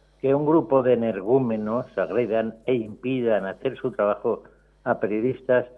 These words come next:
que están cumpliendo con su misión informativa. Pero lo que es peor es que lo hagan alentado, según parece, por el presidente de la Generalidad,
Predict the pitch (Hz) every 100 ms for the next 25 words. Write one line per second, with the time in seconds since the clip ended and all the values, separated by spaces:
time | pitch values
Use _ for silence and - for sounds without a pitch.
0 | - _ 101 - 131 101 95 110 113 110
1 | 117 110 101 90 - - - 95 - 113
2 | 104 90 98 98 92 110 90 76 - _
3 | _ _ _ _ _ 107 117 131 170 160
4 | - 147 143 147 - 123 120 127 131 123
5 | 113 101 87 123 117 117 113 - 90 95
6 | 107 92 101 107 113 104 - _ _ -
7 | 110 110 113 107 107 - 113 127 123 -
8 | 117 107 104 - 104 95 92 90 90 87
9 | 110 107